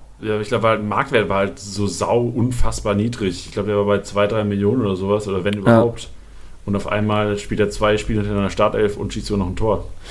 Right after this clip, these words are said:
Speaker 2: Deswegen, also ich, ich glaube auch, also klar, was wir gerade schon gesagt haben, so ein bisschen dieser, dieser Kampf um die Startelf, ich glaub, das wird dieses Jahr wirklich, oder jetzt in den nächsten Spieltagen noch wirklich spannend bei, bei Leverkusen, wen man denn aufstellt und wen nicht.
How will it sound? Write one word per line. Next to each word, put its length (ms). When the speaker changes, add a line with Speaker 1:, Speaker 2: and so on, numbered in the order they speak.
Speaker 2:
Deswegen, 380
also 100
ich, 140
ich 140
glaube 320
auch, 300
also 220
klar, 340
was 160
wir 80
gerade 220
schon 120
gesagt 300
haben, 200
so 80
ein 80
bisschen 240
dieser, 560
dieser 180
Kampf 440
um 100
die 80
Startelf, 580
ich 120
glaub, 140
das 160
wird 120
dieses 220
Jahr 100
wirklich, 340
oder 160
jetzt 240
in 60
den 120
nächsten 260
Spieltagen 340
noch 120
wirklich 260
spannend 520
bei, 300
bei 140
Leverkusen, 520
wen 120
man 100
denn 140
aufstellt 340
und 140
wen 160
nicht. 260